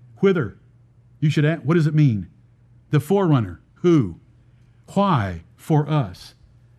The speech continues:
Did he? Yes, he entered. Even Jesus. "Made an high priest forever after the order of Melchizedek."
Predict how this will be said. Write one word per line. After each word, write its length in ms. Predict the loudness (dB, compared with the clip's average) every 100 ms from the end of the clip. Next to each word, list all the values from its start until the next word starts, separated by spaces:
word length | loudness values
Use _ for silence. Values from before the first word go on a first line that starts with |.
| _ -2
Did 220 | 0 2
he? 200 | -2 -8 -20 -16
Yes, 380 | -4 -2 -2 -2
he 140 | -2 2
entered. 300 | 0 0 -8 -20 -20 _
Even 320 | 0 2 2 2
Jesus. 560 | 2 -2 -4 -16 -20 -20 _ _ _ _ _ _ _ -4
"Made 260 | 0 2
an 100 | 2
high 200 | 2 0
priest 380 | 0 0 0 -2
forever 480 | -6 -2 0 0 -2
after 260 | -4 -4
the 120 | -4 -2
order 260 | 0 0
of 140 | -2 -2
Melchizedek." 640 | -4 0 -2 -2 -6 -12